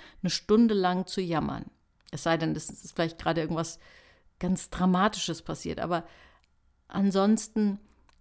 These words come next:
ist es wirklich so, fünfzehn bis zwanzig Minuten jammern und dann die Frage, "Was möchte ich jetzt? Was kann helfen? Was ist die Lösung?"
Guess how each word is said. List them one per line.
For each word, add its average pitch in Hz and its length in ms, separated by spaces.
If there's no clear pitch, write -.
ist - 220
es - 180
wirklich 208 380
so, 190 440
fünfzehn 277 480
bis 226 160
zwanzig 226 380
Minuten 202 440
jammern 196 520
und 175 140
dann 240 480
die 208 80
Frage, 185 520
"Was - 440
möchte 180 320
ich - 180
jetzt? - 400
Was 214 200
kann 233 200
helfen? 214 540
Was 185 140
ist - 200
die 226 80
Lösung?" 202 580